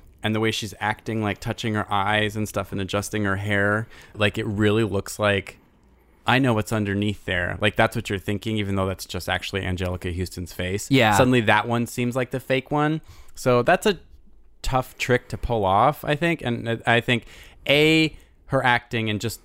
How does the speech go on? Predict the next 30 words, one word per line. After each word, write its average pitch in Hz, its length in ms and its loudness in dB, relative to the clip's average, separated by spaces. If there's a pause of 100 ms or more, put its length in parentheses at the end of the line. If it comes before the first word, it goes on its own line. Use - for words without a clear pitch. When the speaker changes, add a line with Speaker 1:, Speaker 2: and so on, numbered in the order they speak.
Speaker 1:
A, 110 240 4
the 104 120 0
way 101 140 2
they 95 200 0 (220)
pieced - 260 -4
it 92 80 -10
together 92 360 0
really 90 280 0
sells 87 400 -4
it. 90 160 -6 (100)
And 90 280 -6 (360)
I 107 80 -4
liked 95 240 -4
that - 240 -8
a - 20 -14
lot. 50 180 -10 (140)
Speaker 2:
To 160 140 4
jump 160 340 0
ahead 151 260 2
just 135 180 0
for 131 180 4
a 110 60 2
minute, 120 340 2
there's 110 180 0
a 117 60 -2
scene 139 320 2
in 143 200 0
her 131 180 2
hotel 113 520 2
room 165 540 2